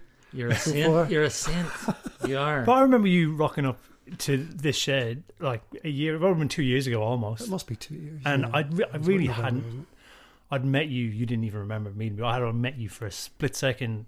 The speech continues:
Speaker 3: years before that,
Speaker 2: Yeah.
Speaker 3: and you were just believing in the project. So thank you, man. If it wasn't for you and going,
Speaker 2: No, not
Speaker 3: "Yeah,
Speaker 2: at
Speaker 3: you know
Speaker 2: all.
Speaker 3: what? This, this could be all right."
Speaker 2: No, it's been,
Speaker 3: I'll,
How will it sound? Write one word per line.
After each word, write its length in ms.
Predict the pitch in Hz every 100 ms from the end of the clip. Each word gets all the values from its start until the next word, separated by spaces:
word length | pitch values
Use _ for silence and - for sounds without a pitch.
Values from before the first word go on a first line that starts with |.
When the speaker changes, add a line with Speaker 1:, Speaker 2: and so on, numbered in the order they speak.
| _
Speaker 3:
years 520 | 131 131 139 143 131
before 340 | - - 123 107
that, 220 | 110 117 -
Speaker 2:
Yeah. 80 | 127 110
Speaker 3:
and 140 | 120
you 80 | 135
were 60 | 127
just 380 | 120 - - - _ _ _ _ _ _ _
believing 480 | 123 107 113 113 104
in 100 | 101
the 60 | 98
project. 460 | - 104 101 87
So 160 | 127 113
thank 340 | 120 151 160
you, 300 | 120 113 131
man. 260 | 127 107 104
If 80 | 120
it 60 |
wasn't 280 | 139 165 170
for 60 | 139
you 300 | 131 131 127
and 120 | 117
going, 200 | 113 110
Speaker 2:
No, 100 | 180
not 220 | 185 -
Speaker 3:
"Yeah, 120 | 269
Speaker 2:
at 60 | 262
Speaker 3:
you 60 | 262
know 100 | 254
Speaker 2:
all. 40 |
Speaker 3:
what? 180 | 240 226
This, 120 | 220
this 200 | - 233
could 160 | - 175
be 80 | 175
all 120 | 175
right." 240 | 185 170 - - -
Speaker 2:
No, 80 | 147
it's 140 | -
been, 120 | -
Speaker 3:
I'll, 60 | 190